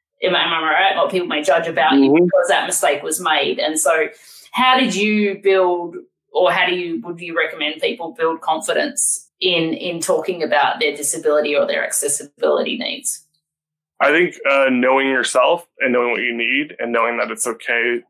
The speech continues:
Speaker 2: to actually state what you need, it's actually a sign of strength to say what you do need and what,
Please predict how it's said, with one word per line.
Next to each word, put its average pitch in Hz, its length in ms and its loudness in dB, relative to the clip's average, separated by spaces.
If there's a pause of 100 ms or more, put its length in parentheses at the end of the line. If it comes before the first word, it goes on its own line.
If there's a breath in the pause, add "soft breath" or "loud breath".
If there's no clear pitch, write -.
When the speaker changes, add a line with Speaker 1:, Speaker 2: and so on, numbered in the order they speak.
(120)
Speaker 2:
to 123 140 0
actually 110 320 0
state 120 320 -2
what 147 120 2
you 147 80 2
need, 170 200 0
it's 123 140 -2
actually 120 520 2 (480 loud breath)
a - 60 0
sign 131 280 0
of 113 100 -2
strength 139 540 0 (220)
to 131 100 -4
say 117 260 2
what 110 200 -2 (120)
you 120 220 -6
do 113 200 -2
need 123 340 -4 (400 loud breath)
and 113 300 0
what, - 140 2